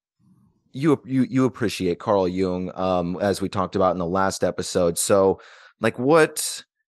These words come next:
is, I know there's a, there's a, there's a danger in just oversimplifying things and hodgepodging things together. So,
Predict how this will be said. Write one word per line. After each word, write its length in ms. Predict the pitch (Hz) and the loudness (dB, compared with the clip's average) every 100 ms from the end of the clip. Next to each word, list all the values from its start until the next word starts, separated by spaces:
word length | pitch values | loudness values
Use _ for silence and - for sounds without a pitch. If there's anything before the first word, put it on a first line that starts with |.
| _ _ _ _ - | _ _ _ _ 2
is, 640 | 123 123 123 107 - - - | 6 6 4 0 -6 -8 0
I 120 | 127 | 0
know 240 | 135 147 | 4 4
there's 260 | 143 143 120 | 4 2 4
a, 200 | 123 117 | 2 4
there's 300 | 107 117 101 | 2 0 2
a, 440 | 110 101 92 90 87 | 2 4 2 0 -2
there's 240 | 101 90 | -4 -2
a 60 | 87 | -6
danger 720 | 76 110 113 117 101 107 104 - | -2 -2 0 0 2 2 2 -2
in 200 | 104 95 | -4 -2
just 280 | 101 92 - | -2 -4 -2
oversimplifying 1200 | 110 101 95 - 117 110 95 - 90 87 80 82 | 0 0 -4 -4 -4 -4 -6 -4 -4 -2 -4 -4
things 240 | 90 85 | -4 -2
and 80 | 82 | -6
hodgepodging 920 | 78 - 95 95 - 95 90 90 82 | -6 -2 0 0 -2 0 0 -2 -4
things 200 | 98 90 | -4 -6
together. 640 | - 76 98 95 87 78 78 | -8 -6 0 2 2 -2 -6
So, 480 | - 101 90 87 | -4 0 0 -2